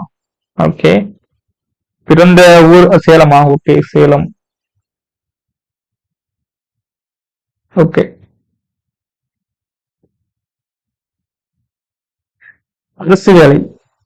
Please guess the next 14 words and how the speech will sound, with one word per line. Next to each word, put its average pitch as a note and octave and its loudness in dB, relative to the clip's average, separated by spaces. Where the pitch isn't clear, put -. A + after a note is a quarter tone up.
அரசு G3+ 0
வேலைக்கு, G3 2
ம், F#3 2
சூரியன் A3+ 2
எட்டில் E3+ 2
மறைந்திருக்கிறார். D#3+ 2
சூரியனுக்கு G#3 2
சுப G3 2
தொடர்புகள் F3+ 4
இருக்கா? D3+ 0
சூரியனும் A3+ 2
சந்திரனும் G3 2
கேந்திரங்கள F3+ 4
இல்ல. C#3+ 4